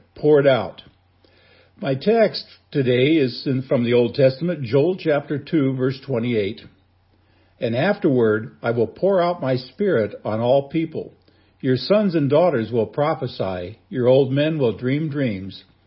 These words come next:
Your young men will see visions." Now, this was written approximately eight hundred thirty years B C.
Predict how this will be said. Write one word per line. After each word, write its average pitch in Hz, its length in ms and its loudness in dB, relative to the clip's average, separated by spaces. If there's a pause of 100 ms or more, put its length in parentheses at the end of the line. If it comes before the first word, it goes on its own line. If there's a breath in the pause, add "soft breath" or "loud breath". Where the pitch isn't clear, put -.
(180)
Your 117 180 -2
young 135 320 0
men 110 360 -4 (140)
will 113 140 -4
see 107 280 -6
visions." 101 600 -8 (1500 loud breath)
Now, 160 120 4
this 214 200 4
was 170 220 2
written 147 260 0
approximately 135 840 0
eight 151 80 0
hundred 135 340 -2
thirty 139 220 0
years 120 520 0
B 135 380 -4
C. 107 400 -4